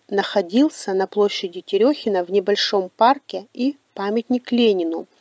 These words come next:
который напоминал о важности площади в недалёком прошлом. Памятник Ленину был установлен на бетонном постаменте. Высота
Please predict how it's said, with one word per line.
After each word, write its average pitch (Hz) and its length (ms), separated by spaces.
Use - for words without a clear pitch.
который 202 420
напоминал 196 680
о 202 120
важности 185 520
площади 208 520
в 180 80
недалёком 196 640
прошлом. 185 600
Памятник 214 540
Ленину 202 380
был 196 240
установлен 202 760
на 196 120
бетонном 190 680
постаменте. 208 880
Высота 247 560